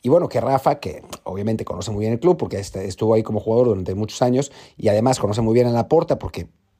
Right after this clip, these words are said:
fue precisamente su primer fichaje. O sea, los primeros fichajes de la era Laporta fueron Rafa Márquez, Rafa Márquez y Rustu Re-, Rustu Rekber.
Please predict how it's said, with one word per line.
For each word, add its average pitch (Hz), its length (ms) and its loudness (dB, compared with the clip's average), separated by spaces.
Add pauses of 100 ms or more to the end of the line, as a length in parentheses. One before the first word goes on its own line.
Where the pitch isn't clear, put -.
(160)
fue - 220 0
precisamente 131 640 2 (240)
su - 220 -2
primer 123 260 4
fichaje. 143 580 0 (100)
O 101 120 -4
sea, 101 140 -2
los 98 100 -4
primeros 131 260 2
fichajes 143 360 2
de 120 40 4
la 120 80 6
era 131 140 6
Laporta 135 400 2
fueron 143 300 2 (200)
Rafa 123 300 0
Márquez, 135 460 0
Rafa 120 380 0
Márquez 135 360 0
y 117 60 2
Rustu 131 320 0
Re-, 131 160 2
Rustu 131 320 0
Rekber. 131 420 0